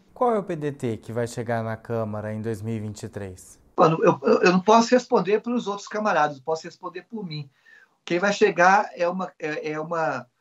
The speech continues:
Speaker 2: parlamentar aguerrida, que tem e carrega na sua construção todo uma, uma, um respeito ao brizolismo, ao que Leonel Brizola representou na política nacional,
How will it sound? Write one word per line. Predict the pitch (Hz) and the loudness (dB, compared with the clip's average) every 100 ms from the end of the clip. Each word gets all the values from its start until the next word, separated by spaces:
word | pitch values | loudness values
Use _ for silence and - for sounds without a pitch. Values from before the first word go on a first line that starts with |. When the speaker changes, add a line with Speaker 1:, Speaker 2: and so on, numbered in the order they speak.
| _ | _
Speaker 2:
parlamentar | - 151 160 156 139 151 135 - | -4 0 0 -2 -4 -2 -2 2
aguerrida, | 175 185 160 127 170 220 240 247 - _ _ _ _ _ - | 0 0 -8 -8 -10 -2 0 0 -4 _ _ _ _ _ -14
que | 220 | -12
tem | 196 - 196 208 160 - | -10 -2 0 0 -2 -8
e | 151 | -6
carrega | 170 139 185 175 | -2 0 0 2
na | 160 151 | 2 0
sua | 165 | -4
construção | 156 147 - 131 - 143 123 - - - _ - | -4 -6 -6 -6 2 2 2 -4 -20 -20 _ 4
todo | 208 202 | 4 6
uma, | 180 151 127 - | 2 2 0 -6
uma, | 147 135 123 - | 0 0 0 -4
um | 135 | -6
respeito | 139 131 - 170 180 180 127 120 - - - | -6 -8 0 4 4 2 -10 -10 -14 -10 2
ao | 151 160 | 4 4
brizolismo, | 139 165 208 165 143 147 196 185 175 | 2 -4 -4 -2 -2 -2 -6 -4 -2
ao | 156 | -2
que | 156 | -2
Leonel | 156 147 160 | -2 2 0
Brizola | 156 127 147 147 | 0 0 2 2
representou | 151 147 151 143 127 - | 0 -6 -4 -2 -4 -8
na | - - - - - | -20 -20 -20 -20 -20
política | _ - 135 | _ -10 -6
nacional, | 127 - - - 147 190 | -6 -8 -8 2 4 4